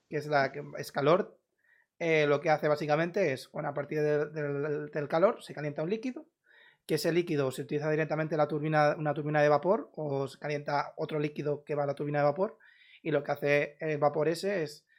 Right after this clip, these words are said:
como está caliente y tiene presión, va a una turbina, eh, le, le da vueltas, y así se genera la, la electricidad. Pero bueno, para meternos después en más profundidad, voy a empezar, como siempre, de, con un poquito de historia. Eh, la energía solar, pues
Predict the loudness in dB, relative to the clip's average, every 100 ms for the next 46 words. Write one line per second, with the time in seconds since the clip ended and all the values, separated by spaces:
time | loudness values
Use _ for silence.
0 | _ -8 -6 0 2 2 0 0 -2 -2
1 | -4 -4 -2 0 0 -2 -6 -4 -4 -2
2 | -2 0 0 -2 -4 _ -8 -4 0 0
3 | 0 -2 -2 -6 -4 -2 0 2 0 2
4 | 0 -2 _ _ _ -10 -8 -6 -6 -2
5 | 0 2 2 0 -2 -6 -8 -8 -12 -16
6 | -16 -16 _ _ _ -20 -20 2 6 8
7 | 6 2 -2 2 4 2 2 0 0 -2
8 | -2 -2 -2 -4 -6 -2 6 6 6 0
9 | -2 -2 -4 -2 -4 -4 -4 -2 0 -2
10 | -8 -20 -10 -2 -2 -2 -4 -4 -4 -4
11 | -2 0 0 -2 -10 -20 -20 _ _ _
12 | _ 2 6 6 6 6 6 4 4 4
13 | 6 6 4 0